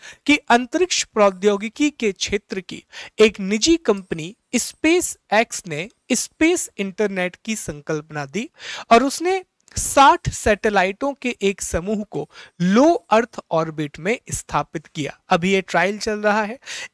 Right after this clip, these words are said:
स्पेस एक्स की इस योजना का नाम Starlink नेटवर्क है। इसके माध्यम से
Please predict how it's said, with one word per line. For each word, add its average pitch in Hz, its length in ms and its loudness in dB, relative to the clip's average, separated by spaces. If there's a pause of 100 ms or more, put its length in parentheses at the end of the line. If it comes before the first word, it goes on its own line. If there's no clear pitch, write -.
स्पेस - 540 2 (100)
एक्स 226 280 2
की 269 280 -4 (100)
इस 269 220 -2
योजना 185 480 0
का 220 200 -4
नाम 208 280 -2 (320)
Starlink 214 920 2
नेटवर्क 151 720 -2
है। 233 200 -4 (440)
इसके 359 360 2
माध्यम 202 540 0
से - 280 -6